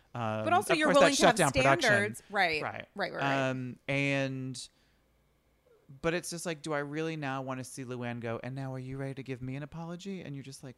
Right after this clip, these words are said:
Speaker 1: "We just had a whole conversation where you, I told you what you did that was upsetting, and now you're coming back to me asking for an apology for the way I, I, I, I don't care." I, I just, Luann and, and, I mean,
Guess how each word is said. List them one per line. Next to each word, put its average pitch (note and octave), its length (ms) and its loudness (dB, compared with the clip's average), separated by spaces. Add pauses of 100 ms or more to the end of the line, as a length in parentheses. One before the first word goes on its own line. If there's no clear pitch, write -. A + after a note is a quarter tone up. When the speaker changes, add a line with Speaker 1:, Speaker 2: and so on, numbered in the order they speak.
Speaker 1:
"We C#3+ 80 -14
just D3+ 200 -18
had D3+ 120 -12
a C#3 40 -12
whole B2+ 180 -16
conversation A#2 760 -12
where G2+ 100 -8
you, G#2 180 -12 (160)
I A2 120 -10
told A#2+ 340 -12
you A2 140 -14
what G#2 240 -12
you A2 80 -12
did G2+ 240 -10
that - 140 -12
was - 140 -14
upsetting, G2+ 540 -10 (260)
and A2 160 -8
now G#2+ 560 -6 (360)
you're A2 180 -6
coming A#2 260 -8
back G#2+ 220 -6
to A2 100 -14
me G#2+ 200 -6
asking G2+ 300 -10
for - 100 -14
an G#2+ 60 -8
apology G#2 360 -8
for - 140 -14
the G#2 60 -8
way G2+ 180 -8
I, - 400 -6 (380)
I, - 40 -2 (180)
I, C#3+ 100 -4 (120)
I D#3+ 40 -2
don't E3+ 180 -6
care." D3 580 -8
I, C#3+ 160 -4
I C3+ 80 -6
just, - 320 -12 (260)
Luann C3+ 400 -2
and, B2+ 280 -8
and, A2 360 -6 (220)
I C3 60 -8
mean, B2+ 280 -6